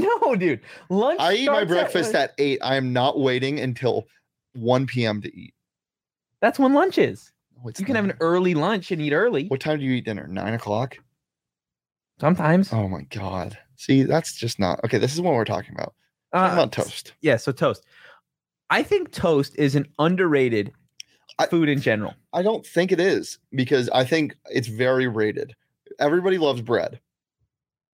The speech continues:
Speaker 1: I don't
Speaker 2: Everybody
Speaker 1: like bread.
Speaker 2: loves bread. Bread is probably the greatest thing in the world.
Speaker 1: Really?
Speaker 2: It's, it's that good. I think everyone rates how good bread is, and toast is better bread.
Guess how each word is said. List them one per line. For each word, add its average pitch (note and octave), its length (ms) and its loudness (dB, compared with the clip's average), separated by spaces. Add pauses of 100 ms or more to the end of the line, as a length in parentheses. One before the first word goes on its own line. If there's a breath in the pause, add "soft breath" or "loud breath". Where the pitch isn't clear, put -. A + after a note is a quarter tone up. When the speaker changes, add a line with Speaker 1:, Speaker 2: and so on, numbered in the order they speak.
(220)
Speaker 1:
I B2 140 -2
don't F#3 100 2
Speaker 2:
Everybody D3+ 300 2
Speaker 1:
like B2 60 2
bread. A#2 60 2
Speaker 2:
loves G#2 160 -6
bread. G2 360 -6 (480)
Bread D3 180 2
is D3+ 100 -2 (220)
probably D#3 380 2
the D#3+ 140 -6
greatest B2 460 2
thing C3+ 140 0
in C3 80 0
the C3 80 0
world. - 380 0 (500)
Speaker 1:
Really? D#3 400 2 (240)
Speaker 2:
It's, - 240 -2 (260)
it's B2 220 0
that B2+ 260 0
good. A#2 280 0 (1000)
I C3+ 120 2
think E3+ 200 -2
everyone E3+ 380 2
rates C3 500 0 (200)
how B2 180 0
good B2+ 180 2
bread A2+ 200 0
is, A2+ 280 0
and A#2+ 160 -4
toast C#3 360 0
is C3 160 -2
better A#2 340 0
bread. B2 400 0